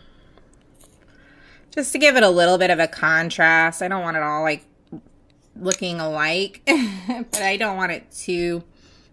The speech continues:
too crazy either. Um, I'm gonna add some of these Martha Stewart and Lemon Drop hearts. I think those would be adorable in there.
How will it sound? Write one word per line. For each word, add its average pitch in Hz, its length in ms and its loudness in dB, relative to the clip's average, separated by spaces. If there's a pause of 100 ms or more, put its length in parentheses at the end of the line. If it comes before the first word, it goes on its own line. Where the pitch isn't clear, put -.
too 233 220 0
crazy 175 460 -2
either. 160 800 -2 (640)
Um, 226 760 8
I'm 226 200 2
gonna 240 200 4
add 196 300 4
some 208 200 -2
of 196 80 -6
these 175 380 -4
Martha 165 440 -2
Stewart 165 1000 -2
and 165 800 -4
Lemon 165 360 -4
Drop 160 600 2 (100)
hearts. - 1080 0
I - 80 -14
think - 260 -12
those 156 220 -12
would 156 140 -14
be 90 140 -12
adorable 160 680 -8
in 175 240 -10
there. 175 760 -6